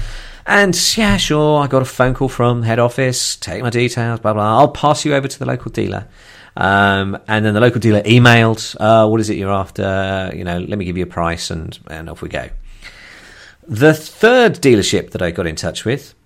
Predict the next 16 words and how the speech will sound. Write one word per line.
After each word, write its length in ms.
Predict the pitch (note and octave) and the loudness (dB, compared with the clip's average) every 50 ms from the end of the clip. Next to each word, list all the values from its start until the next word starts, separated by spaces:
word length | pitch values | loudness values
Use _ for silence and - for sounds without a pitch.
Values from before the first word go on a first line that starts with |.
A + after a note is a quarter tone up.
| _ _ _ _ _ - | _ _ _ _ _ -14
I 80 | B2 | -10
got 120 | C3+ - - | -10 -8 -10
a 100 | - - | -8 -6
phone 180 | - - D#3+ | -6 -6 -6
call 280 | C#3+ - D2 C2 - - _ _ | -6 -10 -12 -14 -14 -16 _ _
from 680 | _ - - - - - - G#2 A#2+ A2+ E3+ D3 - - - - | _ -20 -20 -20 -14 -8 -4 -4 -2 -2 -4 -8 -10 -14 -20 -20
the 220 | - F#2 E2+ F2+ F2 | -18 -12 -8 -8 -6
dealership. 640 | E2+ G2+ A2+ C3+ C3 - - - - - - - - - _ _ _ _ _ _ _ _ _ _ _ - | -6 -6 -6 -6 -8 -10 -12 -12 -14 -16 -18 -20 -20 -20 _ _ _ _ _ _ _ _ _ _ _ -6
And 240 | G2+ G2+ G2 F#2+ F2+ - | -4 -4 -2 -4 -2 -2
it 160 | A2+ A#2 - | -2 -2 0
was 460 | A2 A2 B2 A#2+ A2+ G2+ - - - _ _ _ _ _ _ - | 2 4 4 6 4 4 0 -2 -6 _ _ _ _ _ _ -16
a 40 | - | 2
person 540 | - - - D#3+ A3 D4+ - - - F2+ E2 | 4 6 6 8 6 4 2 2 0 -2 -2
who 140 | D#2+ F#2+ | -2 -2
said, 400 | F#2+ - - F#2 C#2+ F#2 A#2 C3+ - - - - - | -2 0 0 0 2 0 -2 -4 -8 -18 -20 -10 -4
"Look, 180 | - - - | -4 -4 -4